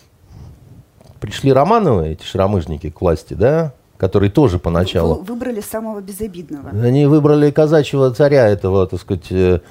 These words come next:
Speaker 1: э, Мишку, да, значит, тринадцатилетнего. Ну, вообще, о чём мы говорим? А Рюриковичи-то на этом кончились все, понимаете?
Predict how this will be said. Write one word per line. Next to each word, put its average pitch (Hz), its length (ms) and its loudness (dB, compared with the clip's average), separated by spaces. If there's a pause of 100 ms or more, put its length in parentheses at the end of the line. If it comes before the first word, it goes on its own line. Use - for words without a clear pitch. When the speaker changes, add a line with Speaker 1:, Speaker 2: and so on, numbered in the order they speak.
(340)
Speaker 1:
э, 82 1080 0
Мишку, 107 480 0 (180)
да, 123 200 2
значит, 104 240 -2
тринадцатилетнего. 95 960 -2 (140)
Ну, 131 140 0
вообще, 104 280 0
о 76 60 0
чём 87 180 -2
мы 71 120 -6
говорим? 80 400 -2 (1500)
А 110 260 2
Рюриковичи-то 95 1200 0
на 101 200 0
этом 101 200 -2
кончились 104 480 -2
все, 78 340 -14 (720)
понимаете? 85 680 -6